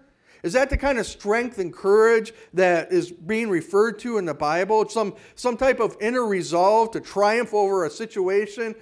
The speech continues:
or an enemy, and usually while telling a joke during it? Is that what we're talking about here? We need to define what strength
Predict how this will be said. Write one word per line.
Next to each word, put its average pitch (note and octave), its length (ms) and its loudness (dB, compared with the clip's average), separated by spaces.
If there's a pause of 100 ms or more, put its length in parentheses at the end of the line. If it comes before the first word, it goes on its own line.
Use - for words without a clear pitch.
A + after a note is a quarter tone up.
(200)
or F3+ 120 0
an E3 80 -2
enemy, G#3+ 520 0
and C#3 260 -4 (180)
usually G#3 440 2
while F#3 180 4
telling G3 380 0
a D#3 80 -6
joke G#3 340 -2
during B3 320 -4
it? C4+ 160 -6 (380)
Is D3 100 -8
that G#3+ 220 0
what A#3+ 120 0
we're G3+ 120 -8
talking G3+ 420 -6
about A3+ 260 -6
here? A#3 400 -6 (1300)
We G#3 120 -4
need B3+ 180 -2
to A#3+ 80 -12
define G#3+ 720 -2
what G3 180 0
strength G3 600 -4